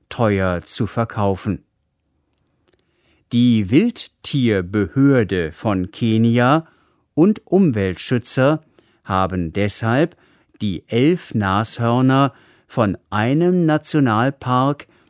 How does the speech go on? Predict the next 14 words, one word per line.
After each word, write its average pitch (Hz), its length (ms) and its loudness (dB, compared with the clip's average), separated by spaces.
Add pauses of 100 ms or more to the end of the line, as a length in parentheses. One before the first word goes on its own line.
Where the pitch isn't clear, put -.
(200)
in 135 200 2
einen 131 440 -2
anderen 95 800 0
gebracht. - 640 -6 (1040)
Dort 117 560 0
wollte 120 380 2
man 113 260 2
sie 104 160 -4
besser 101 480 -4
schützen. - 540 -2 (1000)
Jetzt 127 540 -2
wird 127 280 0
untersucht, 127 880 0 (320)
warum 113 600 2